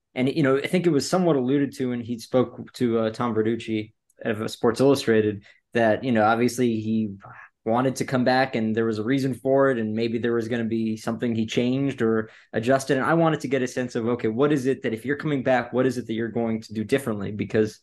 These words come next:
clearly the status quo is, is, you know, it's,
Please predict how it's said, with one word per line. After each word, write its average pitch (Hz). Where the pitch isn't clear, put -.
clearly 147
the 117
status 120
quo 120
is, 110
is, 110
you 113
know, 104
it's, -